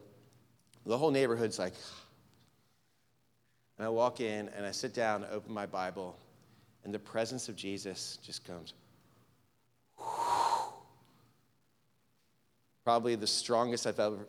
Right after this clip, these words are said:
ever felt his presence in my whole life. And I'm just, like, shaking in the power of the Holy Spirit. And tears are streaming down my face, not because I'm hurting in the inside, but because I'm being blessed in my soul.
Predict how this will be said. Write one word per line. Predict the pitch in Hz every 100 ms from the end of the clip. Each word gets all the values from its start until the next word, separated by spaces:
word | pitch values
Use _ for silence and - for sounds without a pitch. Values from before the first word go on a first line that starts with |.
| -
ever | 104 107
felt | 104
his | 98
presence | - 98 95 95
in | 95
my | 95
whole | 92
life. | 90 85 - - - - _ - _ _ _ _ _ _ _ -
And | 104
I'm | 117
just, | 120 - - -
like, | 113
shaking | - - 147 135 - 117 104 87 - - - - - _ _ _ -
in |
the | 117
power | - 143 135
of |
the | 123
Holy | 123 120
Spirit. | 110 - 127 120 110 - - - - - - -
And | 110 -
tears | - 151 151 143
are | 127
streaming | - - 135 135
down | 123 120
my | 113
face, | 110 123 113 113
not | 127
because | 127 123 123
I'm | 120
hurting | 101 120 113 110
in | 104
the | 104
inside, | 104 101 101 98
but | 104
because | 107 113
I'm | 110
being | 98 110
blessed | 92 101 92 -
in | 98
my |
soul. | 87 - 95 95